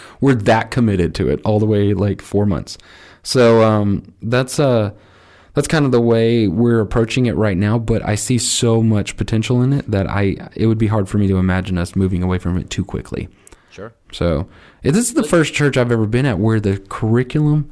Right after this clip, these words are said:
Speaker 1: the sermon, and your daily devotions are all the same, uh, text-driven area. Like, it's not the exact same verse, but it's the same story and general area. So,
Speaker 2: Man, I, I like it. I, and I'd be curious to see how long you could do that.
Speaker 1: Mm-hmm.
Speaker 2: Um,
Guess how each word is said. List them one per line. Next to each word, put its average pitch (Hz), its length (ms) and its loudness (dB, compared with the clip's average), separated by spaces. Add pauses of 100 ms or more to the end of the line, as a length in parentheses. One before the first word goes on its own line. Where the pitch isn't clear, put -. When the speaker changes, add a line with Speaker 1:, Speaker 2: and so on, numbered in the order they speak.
Speaker 1:
the 110 80 -2
sermon, 120 720 0
and 107 140 2
your 104 80 2
daily 110 400 2
devotions 95 640 -2
are - 300 -4
all 95 420 0
the - 100 -4
same, 92 640 -2 (560)
uh, 90 240 0 (180)
text-driven - 1500 -4
area. 78 480 -2 (140)
Like, 104 140 0
it's 113 140 -4
not 165 160 -2
the 143 80 -2
exact 110 340 -2
same 101 220 0
verse, 95 600 -2
but 110 160 -2
it's 98 120 -8
the - 60 -4
same 98 440 0
story 101 600 0
and 95 220 0
general 92 340 -2
area. 85 360 -2
So, 92 300 -4
Speaker 2:
Man, 117 180 -10
I, 233 180 -10
I 117 80 -10
like 165 300 -10
it. 98 220 -14
I, 117 160 -14 (380)
and 147 80 -6
I'd 175 80 -4
be 165 60 -10
curious 170 260 -8
to 147 60 -14
see 156 120 -8
how 131 160 -6
long 98 380 -8
you 135 80 -14
could 151 140 -16
do 165 140 -16
that. 180 220 -18 (120)
Speaker 1:
Mm-hmm. 101 340 0
Speaker 2:
Um, 98 460 -14